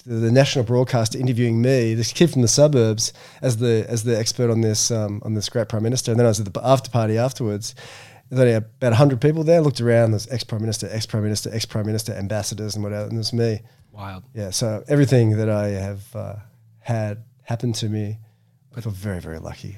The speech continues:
Speaker 2: Uh,
Speaker 1: David.
Speaker 2: so I'm sure there's lots of luck involved, uh, but you gotta deliver on the goods, and you have to have talent and all that sort of stuff. So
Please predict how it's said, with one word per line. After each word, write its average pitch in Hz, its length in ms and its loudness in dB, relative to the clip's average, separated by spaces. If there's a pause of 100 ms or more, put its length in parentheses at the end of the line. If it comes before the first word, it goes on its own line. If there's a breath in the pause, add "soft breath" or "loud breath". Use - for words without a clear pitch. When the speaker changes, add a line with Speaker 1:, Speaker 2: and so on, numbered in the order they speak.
(140)
Speaker 2:
Uh, 95 120 -6
Speaker 1:
David. 101 200 -12
Speaker 2:
so 147 140 -2
I'm 123 80 0
sure 151 180 -2
there's 131 180 -2
lots 123 220 -4
of 120 80 -6
luck 113 220 -8
involved, 110 580 -8 (140)
uh, 113 260 -6
but 107 400 0 (640)
you 135 80 -10
gotta 123 160 -2
deliver 120 320 -6
on 117 100 -4
the 107 60 -8
goods, 117 320 -6
and 117 80 -4
you 117 60 -4
have 120 100 -6
to 117 80 -6
have 110 100 -8
talent 117 380 -8
and 123 100 -6
all 120 100 -6
that 117 120 -8
sort 123 140 -8
of 113 40 -8
stuff. 117 280 -8
So 120 340 -2